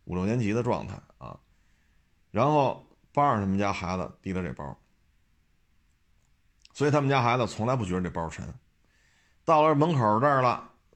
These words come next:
这爹妈不就来接了吗？那爹妈就把这包接过来，往车上一扔，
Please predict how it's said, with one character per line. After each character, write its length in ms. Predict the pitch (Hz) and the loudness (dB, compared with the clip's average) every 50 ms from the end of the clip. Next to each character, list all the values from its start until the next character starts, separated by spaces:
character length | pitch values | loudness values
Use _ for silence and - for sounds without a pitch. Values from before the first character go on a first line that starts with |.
| _ - | _ -10
这 100 | - 117 | -8 -8
爹 220 | 107 - 139 139 135 | -6 -2 0 0 2
妈 180 | 139 135 135 | 2 2 2
不 80 | 131 127 | 2 2
就 60 | 110 | 0
来 120 | 110 113 110 | 0 0 -2
接 240 | 110 - 120 117 | -2 0 0 2
了 200 | 113 110 104 101 | 2 2 2 0
吗？ 140 | 98 98 87 78 | 0 -2 -2 -4
那 80 | 101 | -4
爹 160 | 98 127 127 | -4 -2 -2
妈 180 | 123 131 127 127 | 0 0 0 0
就 80 | 120 98 | 0 0
把 100 | 98 92 | 0 -2
这 80 | 92 | -2
包 240 | 90 123 123 127 123 | 0 0 2 2 2
接 160 | 113 117 110 | 0 0 0
过 80 | 104 98 | 0 0
来， 80 | 85 | 0
往 80 | 82 90 | -2 -4
车 180 | 87 - 117 113 | -6 -4 -4 -4
上 100 | 117 113 | -2 0
一 40 | |
扔， 240 | 101 98 110 113 - | 0 0 -2 -2 -4